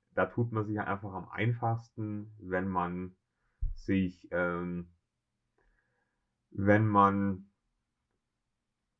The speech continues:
ja, ähm, 'ne konstante Temperatur hat beim Keimen und ausreichend Licht. So die, die,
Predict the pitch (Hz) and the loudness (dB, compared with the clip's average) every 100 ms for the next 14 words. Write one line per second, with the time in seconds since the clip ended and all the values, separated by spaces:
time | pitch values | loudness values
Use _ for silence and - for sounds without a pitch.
0 | - 98 90 - _ _ _ _ 107 92 | -6 -2 -2 -2 _ _ _ _ -4 -4
1 | 90 98 107 104 113 104 - 101 107 101 | -4 -8 -2 0 2 0 0 -2 0 -4
2 | 101 95 92 - - 101 90 - 82 - | -4 -2 -2 -2 0 0 0 -6 -8 -2
3 | 117 170 185 208 - _ _ - 117 117 | 0 2 2 0 -6 _ _ -2 -2 0
4 | 101 - 85 90 - - 80 _ _ _ | -4 -4 -8 -8 -10 -14 -16 _ _ _
5 | _ _ _ - 90 90 90 95 92 90 | _ _ _ -4 -2 0 -2 -2 -2 -4
6 | 95 | -8